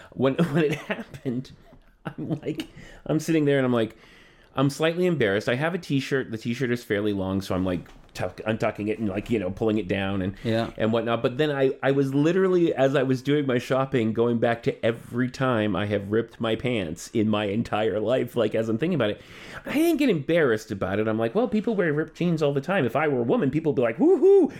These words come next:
Speaker 1: You know, I've got a nice ass. I'm gonna show it off." <laughs> You know, and I'm talking myself up about this.
Speaker 2: Yeah, yeah.
Speaker 1: And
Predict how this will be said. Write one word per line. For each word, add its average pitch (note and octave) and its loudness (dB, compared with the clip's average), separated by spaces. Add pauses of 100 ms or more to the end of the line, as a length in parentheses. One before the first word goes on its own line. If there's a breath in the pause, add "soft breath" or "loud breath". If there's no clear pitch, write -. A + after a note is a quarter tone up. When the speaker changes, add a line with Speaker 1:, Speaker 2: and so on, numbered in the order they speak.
Speaker 1:
You D#3 2
know, C#3 2 (140 loud breath)
I've D3 0
got D#4 0
a E4+ 2
nice F#3 2
ass. D3+ 0
I'm F3 0
gonna D#4 0
show C#3+ 4
it A#2+ 2
off." C3 -2
<laughs> C4 -2
You G#3+ 4
know, E3 2 (200)
and F#3 4
I'm F#3+ 2
talking F#3+ 0
myself D3 0
up F#3 0
about A#2+ 0
this. A#2+ 0
Speaker 2:
Yeah, G2 0 (120)
yeah. F#2+ -2 (240 loud breath)
Speaker 1:
And E3+ 2